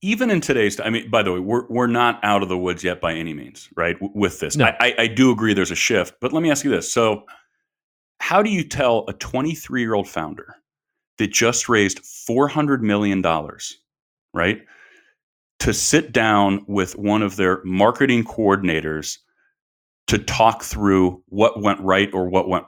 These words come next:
Speaker 1: r-, wrong with the content?
Speaker 2: Look, I, I think at some level, E, you could actually just bulldoze everybody, right?
Speaker 1: Yep.
Speaker 2: <laughs> No lack of leaders have done it,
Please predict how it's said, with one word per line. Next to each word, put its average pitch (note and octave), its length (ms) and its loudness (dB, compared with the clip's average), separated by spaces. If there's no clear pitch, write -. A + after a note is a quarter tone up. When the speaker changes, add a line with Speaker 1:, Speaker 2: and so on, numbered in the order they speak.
Speaker 1:
r-, G2 180 -2
wrong F2+ 300 4
with D2+ 200 -6
the E2 80 -2
content? D#2 480 -2
Speaker 2:
Look, F#3+ 240 2
I, D#3+ 160 2
I E3+ 100 6
think D4+ 260 0
at - 140 -2
some E3+ 260 -2
level, C3 340 0
E, F#3 220 -2
you F3+ 140 4
could A#3+ 160 4
actually F3+ 340 2
just C3 200 -2
bulldoze A#2 460 4
everybody, E2 440 -6
right? D#3+ 220 4
Speaker 1:
Yep. D3+ 120 2
Speaker 2:
<laughs> - 260 -8
No E3+ 220 6
lack D#3+ 240 2
of C#3+ 80 0
leaders D3 320 2
have G#2 140 -6
done G2+ 200 -2
it, F#2 100 -8